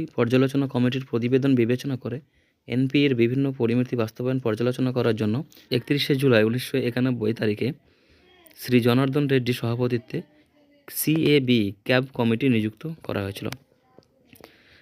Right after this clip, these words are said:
এরপর হচ্ছে রামমূর্তি কমিটির রিপোর্টটা কী?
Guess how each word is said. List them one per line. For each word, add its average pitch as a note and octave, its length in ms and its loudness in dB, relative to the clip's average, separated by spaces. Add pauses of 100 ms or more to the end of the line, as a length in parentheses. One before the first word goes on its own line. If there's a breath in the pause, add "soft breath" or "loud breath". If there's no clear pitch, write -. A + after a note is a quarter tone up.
(120 soft breath)
এরপর C#3 240 2
হচ্ছে C#3+ 320 2 (180)
রামমূর্তি C3+ 560 0
কমিটির C3 360 2
রিপোর্টটা B2 380 -2
কী? C3 140 -4